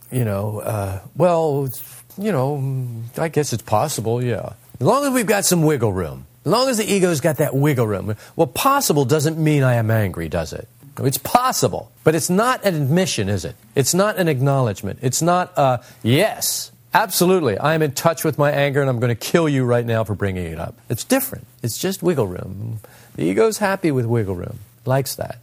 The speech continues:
That's good. Give me some room to move, flop around. Don't try and pin me down here. From what part of the machine is it coming? The depression, the anger,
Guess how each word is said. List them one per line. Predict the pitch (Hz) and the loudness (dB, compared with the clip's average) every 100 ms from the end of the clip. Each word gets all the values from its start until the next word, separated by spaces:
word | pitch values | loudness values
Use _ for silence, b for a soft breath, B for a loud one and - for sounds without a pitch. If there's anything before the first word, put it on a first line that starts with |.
| _ | _
That's | 113 - | -8 -6
good. | - 135 - - - | -2 -2 -4 -14 -8
Give | - | -4
me | 214 | -2
some | 175 | 0
room | 165 165 | 0 0
to | 143 | 0
move, | 139 131 92 | 2 0 -2
flop | - 120 117 - | -4 -2 -2 -2
around. | 101 98 87 95 _ _ | -4 -4 -6 -12 _ _
Don't | 120 135 | -2 0
try | 143 127 | 0 -2
and | 107 | 0
pin | 123 101 | -2 -2
me | |
down | 82 95 85 | -2 -4 -6
here. | 78 90 - _ - | -8 -10 -12 _ 0
From | 220 | 0
what | 269 381 | 2 -2
part | - 269 | 0 0
of | 240 | 0
the | 185 | 0
machine | 143 - 156 131 101 95 | -2 -2 0 -2 -2 -6
is | 101 | -6
it | 95 - | -6 -8
coming? | 98 80 71 69 - _ - | -8 -8 -10 -16 -20 _ -14
The | 92 | -8
depression, | 92 - 110 90 - 69 | -6 0 0 0 -6 -8
the | - | -8
anger, | 98 92 82 82 131 | -6 -4 -6 -10 -12